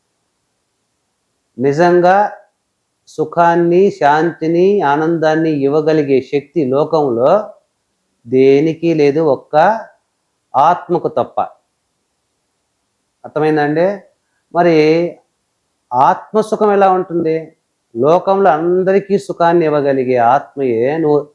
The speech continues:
దాన్నే డైరెక్ట్గా ఆత్మనే పొందితే మరి ఆ సుఖం ఎలా ఉంటుంది? ఆ శాంతి ఎలా ఉంటుంది? ఇది తెలిసేంత వరకు అసలైనటువంటి ఆనందం యొక్క విలువ,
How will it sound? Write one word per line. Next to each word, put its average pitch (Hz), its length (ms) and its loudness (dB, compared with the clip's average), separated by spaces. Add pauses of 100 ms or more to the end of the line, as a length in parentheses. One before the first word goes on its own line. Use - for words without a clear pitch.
(120)
దాన్నే 143 440 0
డైరెక్ట్గా 147 580 0
ఆత్మనే 156 420 -2
పొందితే 139 600 -4 (120)
మరి 135 120 -2
ఆ 131 140 4
సుఖం 147 320 -8
ఎలా 147 160 2
ఉంటుంది? 131 340 -4
ఆ 120 60 -2
శాంతి 135 360 -6
ఎలా 127 140 -4
ఉంటుంది? 117 440 -10 (1700)
ఇది 160 160 0
తెలిసేంత 175 640 0
వరకు 147 320 0
అసలైనటువంటి 143 800 -2
ఆనందం 135 540 0
యొక్క 123 280 -4
విలువ, 123 400 2